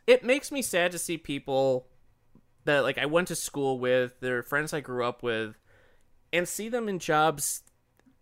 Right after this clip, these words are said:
and having lost that kind of creative spark, that imagination. And I think that is being able to hold on to that as tight as you can, that cr-, that creativity, your imagination is so important.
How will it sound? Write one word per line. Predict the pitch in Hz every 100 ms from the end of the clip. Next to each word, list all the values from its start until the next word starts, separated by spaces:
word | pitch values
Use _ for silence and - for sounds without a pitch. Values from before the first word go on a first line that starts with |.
| -
and | 170 160
having | 165 160 139
lost | 127 131 135 -
that | 131 -
kind | - 139
of | 131
creative | - 131 127 120 120
spark, | - 113 120
that | 147 -
imagination. | 147 147 185 190 165 131 120 - 90 65 - _ _ _ - _ -
And | 143
I | 160
think | 170 180 -
that | - 170
is | 151 - - _ _ _ _ _ _ -
being | 226 240
able | 214 214
to | 139
hold | - 170 175 143
on | 135 135
to | 113
that | 107
as | - -
tight | - 139
as | 117 156
you | 139
can, | - 131 113 113
that | 120
cr-, | - - - - -
that | -
creativity, | - 214 196 175 180 156 123 - 139
your | 147
imagination | 143 147 156 151 123 131 127
is | 95 123
so | - 135 135
important. | 139 - 127 85 82 -